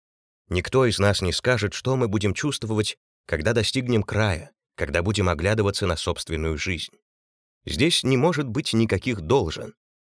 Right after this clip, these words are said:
Независимо от того, что Элизабет испытывала перед смертью, а это известно только ей одной, никто не может осудить ее за это.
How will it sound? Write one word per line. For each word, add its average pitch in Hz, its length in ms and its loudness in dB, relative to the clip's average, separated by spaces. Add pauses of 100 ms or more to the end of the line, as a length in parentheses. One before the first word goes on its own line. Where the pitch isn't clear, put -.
(160)
Независимо 90 640 2
от 80 120 -2
того, 92 260 2
что 107 300 -2
Элизабет 95 520 -2
испытывала 87 540 -2
перед 82 240 -2
смертью, - 580 -4 (400)
а 76 120 0
это 78 220 -2
известно 82 420 -2
только 87 260 -4
ей 87 240 0
одной, 87 480 0 (320)
никто 117 400 0
не 151 140 -2
может 127 400 -2
осудить 101 520 -4
ее 80 240 -6
за 78 140 -6
это. 73 340 -12